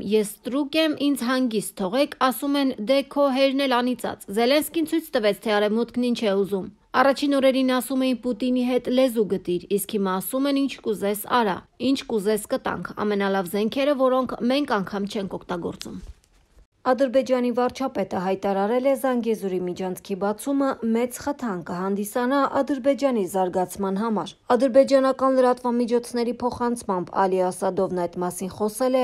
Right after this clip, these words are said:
Ադրբեջանի Միլի Մեջլիսի նիստի ընթացքում։ Հայրենական պատերազմին հաջորդած ժամանակահատվածում մեծ աշխատանք է տարվել ազատագրված տարածքների վերականգնման ուղղությամբ։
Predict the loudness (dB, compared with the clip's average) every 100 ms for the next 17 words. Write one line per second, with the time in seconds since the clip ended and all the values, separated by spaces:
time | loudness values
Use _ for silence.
0 | 2 0 0 2 4 4 2 2 0 0
1 | 2 2 2 0 0 -2 -2 -6 -6 -6
2 | -6 -6 -6 -8 -8 -12 -12 -18 _ 2
3 | 6 6 6 2 0 2 2 4 2 2
4 | 0 0 0 0 -2 -2 -4 -2 -2 0
5 | -2 -2 -2 -2 -2 -4 -2 -2 -2 0
6 | 0 0 2 -2 0 -4 -2 -2 -2 -2
7 | 0 0 2 0 0 -2 0 -2 -2 -2
8 | -2 -4 -2 0 0 -2 -4 -2 -2 0
9 | 2 2 4 2 2 0 -2 -2 -4 -4
10 | -6 -8 -10